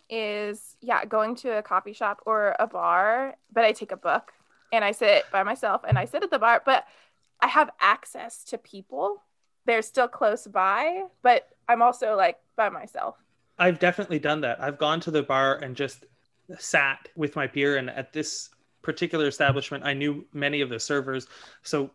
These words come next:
Speaker 2: we had conversations as they would walk by, but for the most part, I was just like, "This is me time."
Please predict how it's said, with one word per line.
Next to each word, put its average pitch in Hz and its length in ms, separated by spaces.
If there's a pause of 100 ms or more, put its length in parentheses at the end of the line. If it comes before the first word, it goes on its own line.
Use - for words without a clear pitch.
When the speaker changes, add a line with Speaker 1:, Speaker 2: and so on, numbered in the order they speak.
Speaker 2:
we 165 120
had 151 160
conversations 135 720
as 123 120
they 127 100
would 123 160
walk 120 260
by, 147 220
but 131 180
for 139 100
the 127 100
most 151 280
part, 123 160
I 123 60
was 120 80
just - 200
like, 120 220 (300)
"This 143 180
is 147 380
me 147 320
time." 107 400